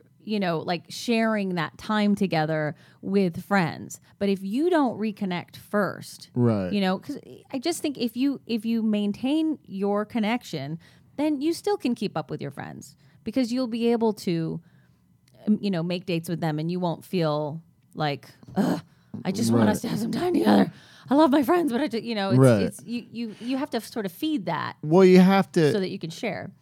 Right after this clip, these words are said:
Speaker 2: There's this magical word, too, in the English language, and it's, I, I think it's in a lot of different languages, Spanish,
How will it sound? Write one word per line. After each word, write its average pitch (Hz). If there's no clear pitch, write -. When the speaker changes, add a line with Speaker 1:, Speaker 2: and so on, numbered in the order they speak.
Speaker 2:
There's 151
this 151
magical 123
word, 110
too, 98
in 104
the 92
English 104
language, 95
and 113
it's, -
I, 120
I 127
think 151
it's 131
in 120
a 107
lot 101
of 135
different 95
languages, 95
Spanish, 98